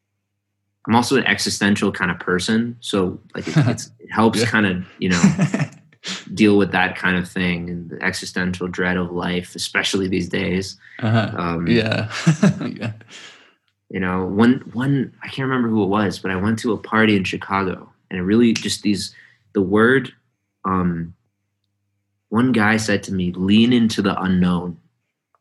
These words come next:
Speaker 2: Uh-huh.
Speaker 1: And that, like, shifted my whole thing, thinking, because the craziness of what's going on is it's all unknown and we don't know what's gonna happen and we
Speaker 2: Mm.
Speaker 1: realize how fast things can change.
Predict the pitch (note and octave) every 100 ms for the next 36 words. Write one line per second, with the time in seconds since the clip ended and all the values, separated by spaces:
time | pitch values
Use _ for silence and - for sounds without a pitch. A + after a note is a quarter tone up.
0 | - A#2 F#2+ F2+ G2+ - A2 G2 - -
1 | - - - A2+ - A2 G2 F2+ F2+ F2+
2 | F2 - F#2+ F2+ F2+ _ G#2+ G#2 F#2 -
3 | - _ _ _ - G2+ F#2+ F2 - -
4 | _ _ _ _ _ _ _ _ _ _
5 | _ _ _ _ - _ _ _ _ _
6 | _ - - _ - G2+ A2+ - A2+ A2
7 | A2+ A2+ G#2+ G2+ G2+ G2 - G2+ F#2 F#2
8 | G2+ A2 F#2+ F2+ - F2+ F#2 F#2+ - F#2
9 | F2+ F2 F2 F#2+ B2 - _ _ _ _
10 | - F#2 G2 G2+ G2 F2+ F#2+ G#2 - A2
11 | G#2 G2+ G#2+ A#2 B2 A#2+ F#2 F2+ F2+ F#2+
12 | F#2 F#2 F#2+ F#2 - F#2+ F#2+ G2+ G2+ -
13 | F#2+ F2+ F2+ F2+ G2+ A#2+ -